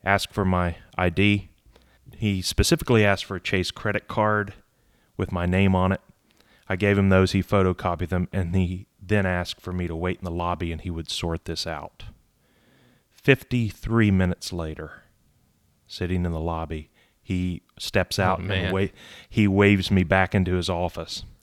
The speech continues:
Speaker 1: There's a Chase representative.
Speaker 2: That's a long
Speaker 1: I,
Speaker 2: time.
Speaker 1: I
Speaker 2: A
Speaker 1: was,
Speaker 2: long, long
Speaker 1: I was
Speaker 2: time. <laughs>
Speaker 1: sweating
Speaker 2: Thinking
Speaker 1: bullets, and the whole time I still have no access on the app.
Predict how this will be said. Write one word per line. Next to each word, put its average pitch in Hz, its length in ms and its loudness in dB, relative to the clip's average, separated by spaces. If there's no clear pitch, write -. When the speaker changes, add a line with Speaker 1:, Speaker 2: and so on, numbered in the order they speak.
Speaker 1:
There's 92 240 0
a 90 140 0
Chase - 380 0
representative. 98 520 2
Speaker 2:
That's 120 100 2
a 117 60 4
long 101 680 2
Speaker 1:
I, 98 100 0
Speaker 2:
time. 95 500 2
Speaker 1:
I 98 140 8
Speaker 2:
A 104 120 6
Speaker 1:
was, 95 160 4
Speaker 2:
long, 98 400 0
long 95 140 0
Speaker 1:
I 98 160 8
was 104 100 4
Speaker 2:
time. 101 400 6
<laughs> - 20 -10
Speaker 1:
sweating 107 280 8
Speaker 2:
Thinking 110 240 8
Speaker 1:
bullets, - 360 0
and 120 160 2
the 107 80 6
whole 131 180 8
time 131 300 6
I 113 100 8
still 117 280 2
have 101 200 0
no 101 240 6
access 95 520 0
on 90 160 -2
the 87 120 -4
app. 82 320 -8